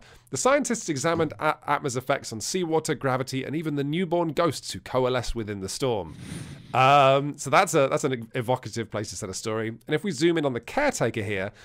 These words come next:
this is the story we're gonna be telling in this completely random distribution. You have been sent here to try and take care of,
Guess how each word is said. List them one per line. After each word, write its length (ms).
this 260
is 280
the 140
story 640
we're 260
gonna 140
be 80
telling 360
in 140
this 160
completely 540
random 340
distribution. 540
You 220
have 100
been 100
sent 200
here 160
to 80
try 220
and 100
take 180
care 320
of, 300